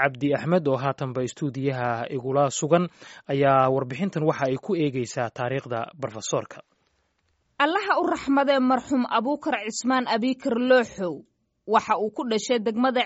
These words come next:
Speaker 2: Ceeldheer ee gobolka Galguduud sanadku markuu ahaa kun iyo sagaal boqol konton iyo afartii, sida eheladiisa ay noo sheegeen. Dhinaca waxbarashada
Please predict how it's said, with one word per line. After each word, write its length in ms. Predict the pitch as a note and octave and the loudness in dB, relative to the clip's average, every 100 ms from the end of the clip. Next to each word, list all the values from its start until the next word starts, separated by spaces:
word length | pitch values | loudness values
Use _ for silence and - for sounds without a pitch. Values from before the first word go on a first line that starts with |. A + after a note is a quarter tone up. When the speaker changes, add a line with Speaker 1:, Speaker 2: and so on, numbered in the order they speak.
| G3 | 0
Speaker 2:
Ceeldheer 380 | A#3 A#3+ B3+ G#3+ | 0 2 0 0
ee 120 | A#3 | 0
gobolka 440 | G#3+ B3 G3+ - G#3 | 2 2 0 -2 -4
Galguduud 520 | G3+ G3 G#3 B3 A#3+ | -2 -4 -2 -2 -2
sanadku 460 | C#4+ B3+ A#3+ - | -2 0 -2 -2
markuu 400 | B3 C4+ - A#3 G3+ | -2 -2 -2 -2 0
ahaa 200 | A3 A3+ | 0 0
kun 200 | D#4+ D4 | -4 -6
iyo 140 | B3 A#3 | -2 -2
sagaal 400 | - G#3+ A#3 B3 | -2 0 2 0
boqol 260 | G3+ - A3+ | -2 -4 -4
konton 340 | C#4+ C#4 D4 A3+ | -2 -2 -2 -2
iyo 140 | A#3 | 0
afartii, 640 | C#4+ - F#3+ - F#3+ D3 - | 0 -2 -6 -6 -10 -10 -12
sida 380 | - - G#4 F#4+ | -8 -2 0 0
eheladiisa 720 | C4+ C#4 C4+ C4 A#3 G#3+ - | 0 2 4 4 2 -2 -2
ay 140 | - G#3 | -2 0
noo 200 | G#3 G3+ | 0 -2
sheegeen. 640 | - G#3 F#3+ G#3+ A3 D#3+ - _ - | -2 -4 -2 0 0 -2 -8 _ -4
Dhinaca 340 | G#3+ G3 F3 | -2 0 0
waxbarashada 800 | F#3+ F#3+ F3+ - G3+ - C#4 G3+ | 0 0 0 -2 -2 0 -2 -2